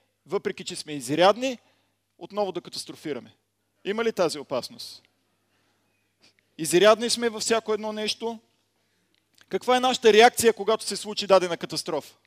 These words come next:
Обикновено казваме: „Къде гледаш? Не виждаш ли, че съм дал мигач? Аз се движа по път с предимство.“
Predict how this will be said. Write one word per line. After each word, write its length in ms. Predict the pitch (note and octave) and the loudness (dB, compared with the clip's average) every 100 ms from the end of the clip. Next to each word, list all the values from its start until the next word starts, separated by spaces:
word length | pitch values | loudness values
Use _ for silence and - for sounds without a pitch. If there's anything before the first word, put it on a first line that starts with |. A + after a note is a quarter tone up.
| _ _ _ _ _ _ | _ _ _ _ _ _
Обикновено 560 | - E3+ F#3 G#3 A#3 A3+ | -12 -10 -8 0 0 2
казваме: 360 | A#3 A3+ A3 G#3 | 2 2 0 0
„Къде 240 | G#3 A3 | 6 6
гледаш? 640 | G#3 G#3 C#3+ - - - _ _ _ _ _ _ _ | 6 2 2 -2 -6 -10 _ _ _ _ _ _ _
Не 120 | F3 | -6
виждаш 300 | F3+ A3 A#3 | -4 -2 -4
ли, 60 | A#3 | -6
че 120 | G#3+ | -6
съм 160 | G3+ F#3+ | -6 2
дал 200 | G3+ F#3+ | 4 4
мигач? 640 | F3 F3 - - - - _ _ | 2 0 0 -6 -8 -14 _ _
Аз 180 | G3+ A3+ | 2 2
се 100 | A3 | 0
движа 240 | G3 G#3+ | -4 -6
по 120 | - | -8
път 200 | G3 G#3+ | -6 -6
с 60 | - | -6
предимство.“ 600 | G3+ F#3 G3 F3+ - A2 | -8 -6 -6 -8 -14 -20